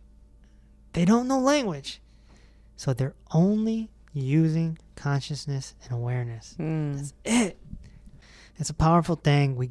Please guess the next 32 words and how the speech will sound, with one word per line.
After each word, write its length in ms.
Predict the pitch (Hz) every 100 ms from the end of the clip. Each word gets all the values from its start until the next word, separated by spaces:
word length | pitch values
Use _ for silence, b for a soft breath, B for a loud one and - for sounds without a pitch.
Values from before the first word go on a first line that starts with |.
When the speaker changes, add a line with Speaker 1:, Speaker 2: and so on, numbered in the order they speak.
| -
Speaker 1:
gotta 360 | 143 143 151
stop 580 | 151 - - 131 127 -
yakking 640 | 143 127 131 139 - 135 113
to 140 | 123
ourselves 500 | 117 110 - 120 117
in 80 | 123
our 100 | 127
head. 380 | 139 165 151 120 -
Speaker 2:
Mm. 340 | 156 151 147
Speaker 1:
We're 260 | 135 135 143
yakking 680 | 147 151 170 214 220 143 107 - b b b -
all 180 | 170 196 180
day. 300 | 190 214 170
Yep, 300 | 139 214 -
yep, 120 | 233 -
yep, 180 | 226 -
yep, 180 | 214 -
yep. 100 | 220
We're 80 | 170
talking 480 | - 170 240 240 165
to 120 | 127
ourselves. 540 | 117 - 170 - - - -
Speaker 2:
Mm. 400 | 160 151 147 139
Speaker 1:
The 180 | 165 -
only 340 | 170 196 240 214
time 380 | 160 185 170
you 140 | 156 147
need 240 | 156 156
to 80 | -
talk 400 | - 135 139 -
to 100 | 175
yourself 580 | 180 - 123 123 117